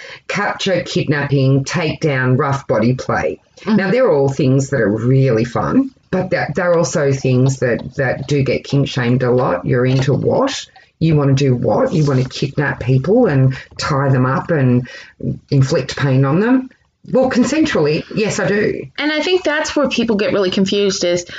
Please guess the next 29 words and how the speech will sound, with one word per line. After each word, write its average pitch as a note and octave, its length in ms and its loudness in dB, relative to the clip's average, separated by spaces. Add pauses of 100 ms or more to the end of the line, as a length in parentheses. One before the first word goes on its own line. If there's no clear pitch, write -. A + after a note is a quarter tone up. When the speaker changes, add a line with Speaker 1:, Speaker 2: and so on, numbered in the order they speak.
(300)
Speaker 2:
well, A#3 500 0
how B3+ 240 -2
can B3+ 160 2
it G#3 100 -2
be G#3+ 140 -2
consensual G3+ 1040 0 (240)
and G#3 440 -2
they G3+ 200 -2
still G3+ 260 -2
think G3 220 0
they're F#3+ 100 0
getting F3 240 0
kidnapped? E3 640 -6 (260)
Speaker 1:
Mm. D3 480 0 (160)
Speaker 2:
And G#3 540 -2 (240)
I G#3+ 180 -2
actually C#4+ 420 -2
had G#3 200 -2
a F#3+ 60 0
discussion A#3+ 460 -4
with F#3+ 100 -2
that E3+ 140 -4
about E3+ 200 -4
some, F3+ 220 -2 (240)
with B3 440 0
someone A#3 520 0
about F#3+ 380 -2
that F3+ 140 -2
recently. F#3 440 -2